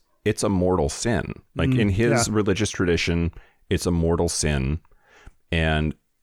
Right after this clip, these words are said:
Speaker 1: he might not have actually masturbated. I doubt it. Ninety-six percent of men do.
Speaker 2: Mm-hmm.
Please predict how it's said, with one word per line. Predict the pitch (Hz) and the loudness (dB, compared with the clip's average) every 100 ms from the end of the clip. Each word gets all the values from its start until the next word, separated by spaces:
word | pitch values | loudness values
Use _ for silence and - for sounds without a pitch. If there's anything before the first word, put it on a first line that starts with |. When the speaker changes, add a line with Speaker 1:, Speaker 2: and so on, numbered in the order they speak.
| _ | _
Speaker 1:
he | - - 196 | -8 -2 0
might | - - 123 | 0 0 0
not | 110 160 - | 0 -2 -4
have | - 117 | -4 0
actually | 123 - 131 107 | 0 -2 -2 0
masturbated. | 80 147 - 82 64 60 - - _ _ _ | 0 0 -2 -2 -2 -2 -4 -8 _ _ _
I | 107 | -2
doubt | 135 92 113 185 | 0 2 2 2
it. | - - - | 0 -2 -2
Ninety-six | 90 107 131 - 147 | 0 2 0 0 -2
percent | - - 120 117 | -4 -2 2 2
of | |
men | 107 117 110 | 2 2 2
do. | 117 135 85 78 - 123 | 2 2 2 0 -2 -4
Speaker 2:
Mm-hmm. | 147 | -2